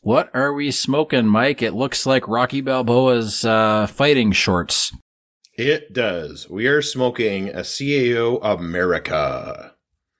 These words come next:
Speaker 1: And now, I know we typically wait, uh, to do this, but I had to slide the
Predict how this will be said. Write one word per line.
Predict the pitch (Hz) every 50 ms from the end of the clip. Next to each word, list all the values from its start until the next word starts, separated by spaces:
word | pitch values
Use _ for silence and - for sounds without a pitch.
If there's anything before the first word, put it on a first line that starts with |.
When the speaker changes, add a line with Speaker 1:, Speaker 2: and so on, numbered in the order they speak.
| _ _ _ _ _ _
Speaker 1:
And | - 120 123 131
now, | 135 135 135 139
I | 139 139 143
know | 151 180 220 247
we | 254 226 160
typically | 123 - 160 160 - 170 160 - 147 135
wait, | 120 104 110 123 117 104 95 - - - - - - _ _ _
uh, | 101 98 98 98 92
to | - 107
do | 95 101 110 110
this, | 101 104 98 -
but | - 110 110
I | 113 113
had | 123 147 - 117
to | 101
slide | - - - - 113 113 117 117 120 117 107 101
the | 92 104 104 104 104 101 104 98 -